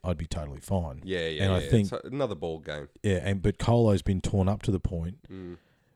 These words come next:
Speaker 1: by the electric bikes, 'cause they're dual suspension, that
Speaker 2: And they're heavier.
Speaker 1: and they're heavier, that a hardtail through that sketchy stuff that used
Speaker 2: Yep.
Speaker 1: to be challenging is, it's, it's sketchy.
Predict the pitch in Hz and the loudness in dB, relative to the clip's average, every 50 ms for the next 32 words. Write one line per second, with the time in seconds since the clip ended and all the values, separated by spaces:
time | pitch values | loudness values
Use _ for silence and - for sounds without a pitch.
0 | _ - - 92 87 87 85 90 87 87 104 - - 117 87 78 90 87 87 85 | _ 0 2 4 4 6 4 4 4 4 2 2 2 -2 -2 0 2 2 2 2
1 | - - - - - - 98 78 90 90 90 85 95 87 78 - 80 - - 82 | -2 -4 -10 -8 -4 -4 -2 2 2 2 2 2 0 -2 -2 -2 -8 -6 -6 -6
2 | 80 78 - 80 78 90 107 - - _ _ _ _ _ _ _ _ _ - 80 | -6 -6 -8 -8 -6 -8 -8 -10 -14 _ _ _ _ _ _ _ _ _ -6 0
3 | 90 87 82 82 78 _ - - 80 90 95 95 92 82 85 87 76 - 69 69 | 0 0 0 0 -4 _ -8 -8 -6 -4 -4 -4 -4 -4 -4 -6 -6 -6 -6 -6
4 | 69 80 98 95 98 98 90 87 98 90 82 85 78 73 82 101 101 85 76 92 | -2 0 2 2 4 4 4 4 2 2 2 0 -2 -2 -4 -6 -6 -4 -2 0
5 | 90 85 80 - _ _ _ _ _ _ _ _ _ - - 76 - 101 101 101 | 0 0 -2 -6 _ _ _ _ _ _ _ _ _ -8 -8 -6 -2 0 2 2
6 | 98 92 - - 98 92 85 80 - - 104 98 92 87 85 85 - _ _ _ | 2 2 2 2 4 4 4 2 0 2 2 4 4 4 0 -2 -4 _ _ _
7 | - - - - 110 113 - - 123 - - - 139 156 - - 90 98 95 - | -8 -6 0 2 2 2 4 2 0 0 2 2 2 2 0 0 2 2 2 2
8 | - - 92 87 - - 101 107 127 139 143 - 185 190 190 _ _ _ _ _ | 0 -2 -2 -2 0 2 2 4 4 4 2 0 -2 -2 -4 _ _ _ _ _
9 | _ - _ _ _ - - 95 92 90 85 80 73 - - - - - _ _ | _ -20 _ _ _ -2 2 2 4 4 2 0 -2 -4 -6 -6 -8 -12 _ _
10 | _ _ - - 87 - - - - - - 92 90 - - - - - - - | _ _ -4 -4 -2 -2 -2 -6 -6 -6 -4 -4 -4 -2 -2 -2 -2 -2 -2 -4
11 | 78 - - - - - - | -6 -6 -8 -10 -12 -14 -18